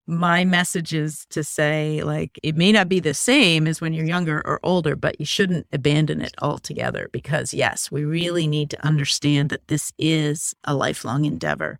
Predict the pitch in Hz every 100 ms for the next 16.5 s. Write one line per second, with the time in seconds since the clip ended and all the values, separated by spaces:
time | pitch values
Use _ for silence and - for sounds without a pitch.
0 | _ - 202 180 214 196 180 170 - -
1 | - 277 415 392 180 151 151 147 _ _
2 | - 175 - 220 220 202 180 196 180 180
3 | 175 170 180 - 156 156 160 156 151 -
4 | 143 147 139 - 156 156 156 156 151 -
5 | - 202 269 427 - - - 233 - -
6 | 196 170 - 170 151 156 143 147 151 151
7 | 147 147 151 147 143 139 135 135 135 -
8 | 143 - 139 143 147 - _ - - 180
9 | 170 170 165 - 170 - 143 - 151 -
10 | - 143 - 165 165 160 147 147 147 -
11 | 131 - 127 175 160 165 175 175 180 165
12 | 170 160 156 165 156 147 - 156 151 156
13 | - 80 80 55 50 - 160 151 - 175
14 | 147 143 160 180 175 160 156 156 - 160
15 | 147 143 - 156 - 151 151 - 139 -
16 | 175 165 151 143 143